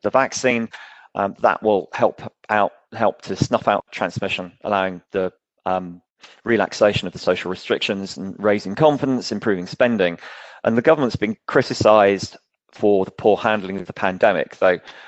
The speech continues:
I think internationally it, it's not on its own here. But one thing it does appear to have got right is vaccination, um, first on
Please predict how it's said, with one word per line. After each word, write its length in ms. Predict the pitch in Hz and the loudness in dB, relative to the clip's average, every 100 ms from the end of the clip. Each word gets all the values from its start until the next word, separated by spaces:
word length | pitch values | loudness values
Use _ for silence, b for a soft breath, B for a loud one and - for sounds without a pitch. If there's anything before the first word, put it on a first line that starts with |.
| B - | B -16
I 60 | |
think 180 | - 110 | -6 -6
internationally 640 | 95 90 104 104 - 92 87 | -6 -4 -2 0 -2 -4 -2
it, 160 | - - | -2 -2
it's 260 | 107 98 - | -2 -2 0
not 220 | 123 120 | 2 4
on 140 | 101 | 2
its 160 | 92 - | -2 2
own 400 | 110 110 85 80 B B B | 4 4 0 -12 B B B
here. 280 | 80 55 57 _ B B B | -2 -2 -4 _ B B B
But 140 | 113 139 | 0 6
one 200 | 156 156 | 6 6
thing 220 | 147 131 | 2 2
it 120 | - | 2
does 220 | 135 123 | 2 2
appear 280 | 135 139 135 | 2 6 6
to 80 | 127 | 4
have 140 | 117 | -4
got 160 | - 123 | 0 4
right 320 | 127 131 131 | 4 4 0
is 160 | 107 - | -8 -10
vaccination, 840 | - - - 107 107 110 - 110 - B B B | -2 0 0 0 2 2 -2 -8 -12 B B B
um, 360 | 101 98 95 - | -2 -2 -4 -12
first 420 | - 120 120 - | -2 2 2 2
on 160 | 101 101 | -2 -2